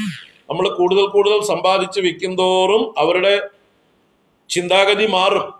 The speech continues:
അവർക്ക് തോന്നും, "നമ്മളെന്തിനാ ഇനിയിപ്പോ കഷ്ടപ്പെടുന്നത്, നമ്മളെന്തിനാ ഇനിയിപ്പോ സമ്പാദിക്കുന്നത്, നമ്മളെന്തിനാ പഠിക്കണത്, അച്ഛൻ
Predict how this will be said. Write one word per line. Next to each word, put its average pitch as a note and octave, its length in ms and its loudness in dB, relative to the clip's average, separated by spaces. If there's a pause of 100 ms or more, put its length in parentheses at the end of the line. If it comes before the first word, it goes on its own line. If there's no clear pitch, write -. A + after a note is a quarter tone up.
(260)
അവർക്ക് F3+ 340 -2
തോന്നും, F#3+ 360 0
"നമ്മളെന്തിനാ F#3+ 560 -2
ഇനിയിപ്പോ F#3 280 -4
കഷ്ടപ്പെടുന്നത്, F#3 680 -2 (300)
നമ്മളെന്തിനാ F#3 560 -2
ഇനിയിപ്പോ F#3 260 -4 (100)
സമ്പാദിക്കുന്നത്, F3+ 680 0 (140)
നമ്മളെന്തിനാ F#3 500 -2 (120)
പഠിക്കണത്, F3 520 -2 (500)
അച്ഛൻ F3 220 -2